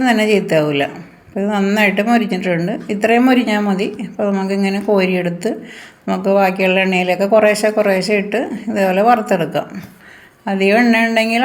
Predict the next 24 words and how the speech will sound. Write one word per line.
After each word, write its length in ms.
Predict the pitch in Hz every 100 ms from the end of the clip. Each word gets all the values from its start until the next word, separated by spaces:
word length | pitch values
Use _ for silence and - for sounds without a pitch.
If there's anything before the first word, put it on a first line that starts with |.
| 254
അധികം, 280 | 214 214 247 - - - - 233
അധികം 320 | 214 214 220 233
ക്വാണ്ടിറ്റി 440 | 220 208 202 208 202
ഇട്ട് 180 | 202 233 269
വറുത്തെടുക്ക-, 760 | 202 185 156 156 - - - 226
വറുത്തെടുക്കാം. 580 | 202 190 170 151 147 - - - _ - - - _ _ _ _ _ _ _ _ _ _ _ _ _ _ _ - _ _
അപ്പോൾ 200 | 226 208
അങ്ങനെ 200 | 185 208 214
എല്ലാം 220 | 190 196 208
ഞാൻ 140 | 202 208
വറുത്ത് 260 | 214 196 190
കോരുന്നുണ്ട്. 520 | 196 190 170 170 175 196 240 - - -
ഇത് 100 | 208
നമ്മൾ 180 | 226 233 240
ഇരിക്കും 380 | 233 202 - 214 226
തോറുമാണ് 500 | 226 233 247 220 226 240 226
ഇത്, 180 | 190 220 214 202 - - 202
ഈ, 40 | 196 190 196 - -
ഇതിന് 240 | 208 202 208
നനവ്, 340 | 214 196 196 202 202
പതുക്കെ 360 | 196 196 196 208 208
നനഞ്ഞ് 340 | 202 190 196
നനഞ്ഞ് 280 | 196 185 190
ഇത് 60 | 214